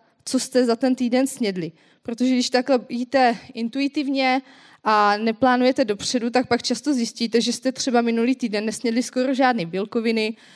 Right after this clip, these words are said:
nebo že ve vaší stravě je málo železa a tak dále.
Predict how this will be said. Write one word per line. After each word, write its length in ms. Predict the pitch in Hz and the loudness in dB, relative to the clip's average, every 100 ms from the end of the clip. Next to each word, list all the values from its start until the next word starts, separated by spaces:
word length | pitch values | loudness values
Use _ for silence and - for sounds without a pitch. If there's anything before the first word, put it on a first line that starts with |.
| - - | -8 -2
nebo 220 | 233 254 | 2 4
že 140 | 254 | 4
ve 120 | 233 | 4
vaší 280 | 233 240 247 | 2 2 -2
stravě 340 | - 247 247 233 | -4 -2 2 4
je 80 | |
málo 280 | 240 226 220 | 4 2 2
železa 640 | 196 214 226 233 240 226 233 - _ _ - | 2 2 0 2 2 2 -2 -14 _ _ -12
a 80 | |
tak 220 | 226 214 214 | -2 0 2
dále. 380 | 180 190 185 | 2 4 2